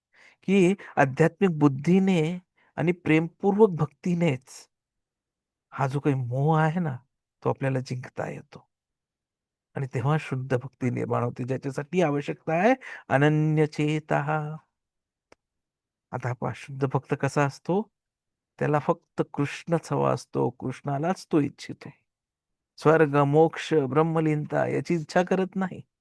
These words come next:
त्याला निष्काम म्हणतात, जसं चैतन्य चरितामृतमध्ये आलंय, "निष्काम भक्त,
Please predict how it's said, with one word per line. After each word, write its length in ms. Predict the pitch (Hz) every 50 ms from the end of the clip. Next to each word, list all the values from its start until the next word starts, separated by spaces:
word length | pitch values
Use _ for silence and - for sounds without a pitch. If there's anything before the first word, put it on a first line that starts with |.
| _ _ _ _ _ _ _ _ _ - - - - _ _ _ _ _ _ _ _ _ -
त्याला 500 | 120 123 165 196 196 190 180 185 214 220 - - - - -
निष्काम 720 | 165 156 151 - - - - _ - 156 151 165 196 220 240
म्हणतात, 680 | 247 220 196 - 190 175 165 151 - - 151 135 127
जसं 260 | 123 123 131 - 156
चैतन्य 400 | - 156 151 147 - 190 190 190
चरितामृतमध्ये 800 | 175 - 190 180 185 202 208 208 220 226 220 - 180 156 139 127
आलंय, 340 | 131 - - - - - - - _ _ _ _ _ _ _ _ _ _ _ _ _ _ _
"निष्काम 640 | - 139 139 - - - - 147 147 143 139 143 143
भक्त, 420 | 135 131 131 - - - _ -